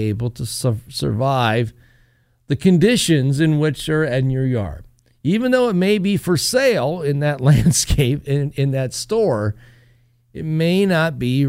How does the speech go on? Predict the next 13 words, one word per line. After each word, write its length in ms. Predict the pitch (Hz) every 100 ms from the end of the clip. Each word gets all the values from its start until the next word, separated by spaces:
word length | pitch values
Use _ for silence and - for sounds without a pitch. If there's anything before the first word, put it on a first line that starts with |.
| 151
a 200 | 139 135
reasonably 760 | 120 135 151 156 185 180 170 135
good 320 | 104 123 110
choice 500 | - 190 165 143 -
because 400 | 135 - 139 131
of 60 |
the 100 | 127
fact 380 | 113 123 113 110
that 120 | 139
the 80 | 123
plant's 460 | 113 139 135 135 -
genetics, 1080 | - 170 170 202 214 120 131 - - - - _ _ _ _ _ _
um, 1000 | 135 143 139 71 73 139 - - - -